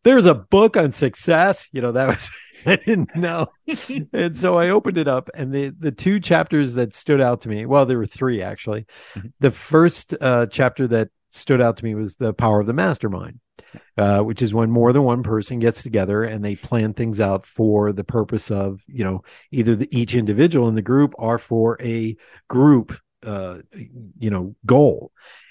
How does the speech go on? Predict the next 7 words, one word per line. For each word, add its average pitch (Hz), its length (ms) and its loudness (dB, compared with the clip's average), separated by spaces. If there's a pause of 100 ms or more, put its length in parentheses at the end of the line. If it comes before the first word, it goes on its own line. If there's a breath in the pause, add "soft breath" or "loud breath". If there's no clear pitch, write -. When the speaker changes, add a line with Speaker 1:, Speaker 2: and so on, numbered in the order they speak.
Speaker 1:
And 120 160 -2
so 120 460 2 (380)
I, 107 300 -8
I 110 120 -4
like 113 320 -2
that 113 220 -2
idea. 101 500 -6